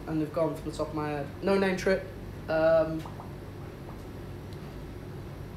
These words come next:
uh, Rise of Twink, um, Tyrone,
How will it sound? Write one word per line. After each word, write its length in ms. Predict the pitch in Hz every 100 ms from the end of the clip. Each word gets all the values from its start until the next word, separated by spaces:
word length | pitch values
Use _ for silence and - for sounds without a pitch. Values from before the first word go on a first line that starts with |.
| - - - - - - - - - - - - - - -
uh, 280 | 160 151 151 147 -
Rise 280 | 160 151 147
of 40 |
Twink, 240 | - 165 170 - - - - -
um, 560 | 156 147 151 147 147 143 143 - - - - - - - - - - - - - - - -
Tyrone, 560 | 185 180 175 175 208